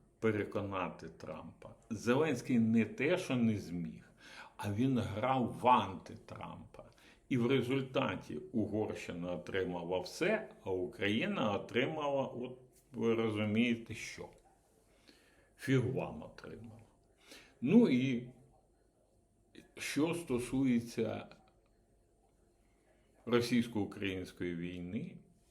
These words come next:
е, і позицій, е, по миру, які озвучував Трамп, які озвучував Орбан під час зустрічі,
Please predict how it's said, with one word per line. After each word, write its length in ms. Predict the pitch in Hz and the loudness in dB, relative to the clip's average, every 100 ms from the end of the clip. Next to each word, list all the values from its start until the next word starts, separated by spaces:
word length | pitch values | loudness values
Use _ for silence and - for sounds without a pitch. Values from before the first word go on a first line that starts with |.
| _ _ - - - _ _ - | _ _ -20 -20 -20 _ _ -8
е, 720 | 101 98 95 95 92 92 92 - | -4 0 2 2 2 0 -4 -6
і 460 | 110 110 117 117 117 - - | 0 6 8 8 6 0 0
позицій, 1080 | 117 101 104 131 135 - 117 107 101 95 - - | 2 2 4 2 0 -6 -4 -4 -4 -8 -14 -16
е, 60 | 110 92 90 90 92 - | -14 -12 -10 -12 -14 -8
по 140 | 107 101 | -4 -2
миру, 540 | 95 90 85 92 120 - - | -2 -6 -8 -8 -10 -10 -14
які 340 | 123 95 82 107 | -10 -10 -6 -2
озвучував 1000 | 98 90 90 90 85 - 85 82 82 - | -2 -4 -8 -10 -12 -14 -12 -12 -12 -6
Трамп, 360 | 95 95 123 - - - - - _ | -2 -2 -4 -10 -20 -20 -20 -20 _
які 160 | 113 101 | 0 0
озвучував 720 | 90 92 95 - 90 87 90 - | 0 -4 -6 -8 -4 -4 -4 -4
Орбан 500 | 98 123 151 165 120 | 4 4 4 -2 -2
під 180 | - 110 | -4 -8
час 220 | - 120 107 | -2 -2 -2
зустрічі, 720 | 107 113 - 107 98 - 107 | -4 -8 -8 -12 -12 -8 -8